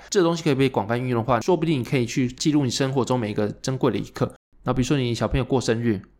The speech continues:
或是你跟你的年迈的妈妈啊，然后去哪里玩啊，去拍下此时此刻。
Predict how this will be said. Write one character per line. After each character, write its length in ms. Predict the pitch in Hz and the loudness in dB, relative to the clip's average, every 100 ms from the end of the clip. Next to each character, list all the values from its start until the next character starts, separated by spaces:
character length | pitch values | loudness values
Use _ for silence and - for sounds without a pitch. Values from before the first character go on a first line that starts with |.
| _ - | _ -6
或 100 | 135 | -2
是 140 | 143 | 0
你 220 | 113 110 | -2 -4
跟 260 | - 127 127 | -2 -2 0
你 80 | 110 | 0
的 480 | 107 107 117 - 123 | 0 2 0 -2 -2
年 160 | 127 131 | -2 2
迈 160 | 147 | 2
的 80 | 117 | 2
妈 120 | 117 | 2
妈 140 | 120 123 | 2 2
啊， 280 | 123 110 107 | 2 2 0
然 100 | 110 | -2
后 80 | |
去 140 | 117 139 | -2 -2
哪 100 | 120 | 0
里 100 | 117 | 2
玩 240 | 104 95 95 | 2 0 -2
啊， 160 | 92 98 | -6 -4
去 140 | 156 | 0
拍 160 | 139 131 | 0 2
下 180 | 143 | 0
此 220 | 120 - 110 | 0 -4 -6
时 160 | 123 | -4
此 160 | 127 123 | -4 -6
刻。 260 | - 120 | -2 -2